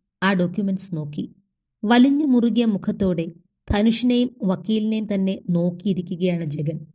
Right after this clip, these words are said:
എന്നാൽ ഡോക്യുമെന്റ്സ് ചെക്ക് ചെയ്യുന്തോറും അവരുടെ മുഖത്ത് ഉണ്ടായ ഭാവങ്ങളിൽ നിന്നും താൻ നിരാശപ്പെടേണ്ടി വരുമെന്നവന് ഉറപ്പായി. അവന്റെ നോട്ടം ദേവനിലേക്ക് നീണ്ടു. ലച്ചുവിനെ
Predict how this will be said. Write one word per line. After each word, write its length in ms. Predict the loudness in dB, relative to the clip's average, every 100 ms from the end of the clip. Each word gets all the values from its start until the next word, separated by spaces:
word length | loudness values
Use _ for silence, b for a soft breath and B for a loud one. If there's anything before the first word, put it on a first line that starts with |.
| _ _ _ _ 0
എന്നാൽ 380 | 2 2 0 -4 -16 0
ഡോക്യുമെന്റ്സ് 600 | 4 4 4 2 2 0
ചെക്ക് 300 | 0 0 0
ചെയ്യുന്തോറും 840 | 0 0 0 0 0 0 -2 -8 -20 _ _ _ 0
അവരുടെ 320 | 2 4 2
മുഖത്ത് 360 | 2 0 0
ഉണ്ടായ 460 | 0 0 0 0 -2 0
ഭാവങ്ങളിൽ 600 | -2 0 -2 -2 -2 -2
നിന്നും 360 | -2 -4 -10 -18 _ _ 0
താൻ 220 | 2 2
നിരാശപ്പെടേണ്ടി 720 | 0 0 -2 -2 0 2 2
വരുമെന്നവന് 840 | 0 0 2 0 0 0 -2 -4 -2
ഉറപ്പായി. 500 | -2 -2 -4 -4 -8 -14 _ _ _ _ _ _ _ _ _ _ _ 0
അവന്റെ 300 | 4 4 4
നോട്ടം 540 | 2 0 -2 -4 -6 -4
ദേവനിലേക്ക് 760 | 2 2 4 2 2 0 -2 -2
നീണ്ടു. 380 | -2 -4 -6 -10 _ _ _ _ -2
ലച്ചുവിനെ 680 | -2 -2 0 0 0 -4